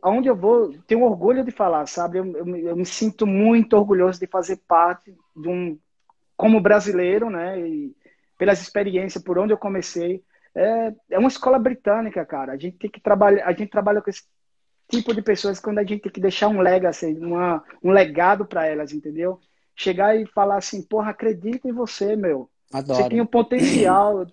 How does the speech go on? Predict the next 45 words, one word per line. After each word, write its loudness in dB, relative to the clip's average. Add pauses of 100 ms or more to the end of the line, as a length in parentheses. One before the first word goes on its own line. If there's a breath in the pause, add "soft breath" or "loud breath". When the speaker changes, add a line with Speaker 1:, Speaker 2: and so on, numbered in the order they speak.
(400)
Speaker 1:
Isso -6
aí, 0
cara. -6
E -10 (120)
não -6
tem 2
dinheiro 0
no 2
mundo -2
que, -10
que -4
pague 6
Speaker 2:
Mas 4
eu 10
Speaker 1:
isso 8
aí. 6
Speaker 2:
acho, 2
é 0
uma, -2
é, -4
quando -6
a -2
gente -10
começou -8
a -16
conversar, -6
que -16
você -14
começou -4
a -14
falar, -4
porque -8
eu -2
sou -8
muito -4
movido -4
a -2
isso, -8
sabe, -2
Marcílio? -4
Eu 0
sou -4
uma -4
pessoa -2
que, 0